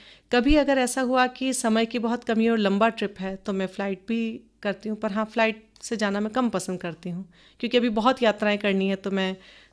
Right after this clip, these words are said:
थोड़ा सा इकोनॉमिक माध्यम चुनना ज़्यादा ठीक समझती हूँ।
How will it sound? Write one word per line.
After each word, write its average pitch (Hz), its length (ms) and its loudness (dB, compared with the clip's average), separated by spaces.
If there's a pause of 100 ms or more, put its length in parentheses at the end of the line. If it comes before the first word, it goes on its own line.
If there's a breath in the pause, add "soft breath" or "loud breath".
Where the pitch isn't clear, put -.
(120)
थोड़ा 208 180 4
सा 202 380 -6 (180)
इकोनॉमिक 196 440 -2
माध्यम 190 300 -2
चुनना 190 260 -4
ज़्यादा 185 400 -4 (140)
ठीक 185 180 -4
समझती 170 400 -8
हूँ। 190 200 -6